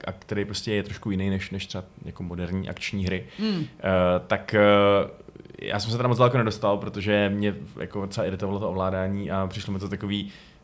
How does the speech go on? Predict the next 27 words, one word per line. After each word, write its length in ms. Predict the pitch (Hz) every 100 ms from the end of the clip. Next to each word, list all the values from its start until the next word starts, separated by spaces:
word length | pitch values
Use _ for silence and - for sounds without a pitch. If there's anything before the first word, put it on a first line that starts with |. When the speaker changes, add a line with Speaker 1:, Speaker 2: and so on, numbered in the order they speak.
| _
Speaker 1:
čekal 220 | 135 131
jsem 160 | 131 156
asi 160 | 127 135
trochu 240 | 127 139
jako 260 | 123 156 151 -
takovou 400 | 135 135 147 143
nějakou 540 | 127 123 135 147 151 147 - - - - _ _ _ _ -
takový, 240 | - - -
takový 240 | - 127
chytřejší 1700 | 123 - - 123 - - - 156 170 170 - - - 160 165 165 160
psaní, 600 | - - 113 147 196 -
jakože 280 | - - 135
Speaker 2:
Hmm. 80 | 127
Speaker 1:
prostě 180 | 101 131
ty 160 | 131
dialogy 360 | 127 127 127 135
byly, 160 | 135 123
jako 80 |
bylo 120 | 135 139
to 140 | 147
to-, 120 | 131
totálně 340 | 143 131 156 160
béčkový, 540 | 135 135 - 185 127
to 100 | 101
hrozně 220 | 101 98
působilo. 440 | 101 95 92 85 202
Speaker 2:
Hmm. 240 | 190